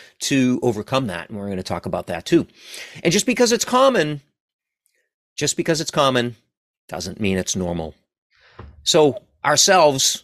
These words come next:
is really the first place that we look for why we're not getting the results that we want. Self-sabotage is a mechanism for safety and survival from the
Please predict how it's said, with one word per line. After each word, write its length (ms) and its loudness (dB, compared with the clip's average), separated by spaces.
is 160 -2
really 240 6
the 80 0
first 300 -2
place 260 0
that 120 -6
we 200 -4
look 640 0
for 140 0
why 300 2
we're 100 -2
not 160 -4
getting 220 -6
the 80 -6
results 340 -4
that 60 -10
we 100 -8
want. 260 -12
Self-sabotage 800 2
is 100 -4
a 60 -2
mechanism 680 0
for 160 -4
safety 460 -2
and 100 -8
survival 520 -2
from 200 -4
the 100 -4